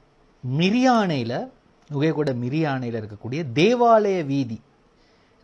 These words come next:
தேவாலய பார் என்ற இடத்துல தான் இந்த வீடு இருக்கு. முதல் மூன்று நாள் பொதி செய்யறதுக்கு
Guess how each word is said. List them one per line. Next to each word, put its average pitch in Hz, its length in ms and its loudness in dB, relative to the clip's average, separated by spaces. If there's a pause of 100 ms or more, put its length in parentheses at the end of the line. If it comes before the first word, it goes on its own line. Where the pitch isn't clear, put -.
தேவாலய 170 640 2
பார் 135 420 -2
என்ற 117 320 -6
இடத்துல 110 280 -8
தான் 135 200 -8
இந்த 139 160 -6
வீடு 117 280 -4
இருக்கு. 87 220 -14 (1160)
முதல் 208 220 6
மூன்று 226 280 2
நாள் 226 320 2 (1600)
பொதி 160 320 0
செய்யறதுக்கு 98 460 -10